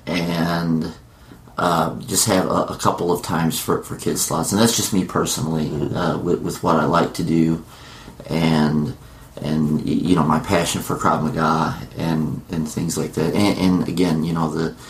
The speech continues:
Speaker 1: the adult martial arts industry has, has really taken off here in the last several years, and I see that is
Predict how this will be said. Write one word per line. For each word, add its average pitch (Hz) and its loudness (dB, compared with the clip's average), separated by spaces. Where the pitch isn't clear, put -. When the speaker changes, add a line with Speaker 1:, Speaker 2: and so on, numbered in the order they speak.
Speaker 1:
the 104 4
adult 113 6
martial 101 4
arts - 2
industry 90 0
has, 87 0
has 85 -6
really 90 4
taken 90 -2
off 87 2
here 80 -2
in 80 -2
the 80 -2
last 80 -2
several 80 -2
years, 80 0
and 82 -2
I 82 0
see 87 -2
that 85 -2
is 80 -2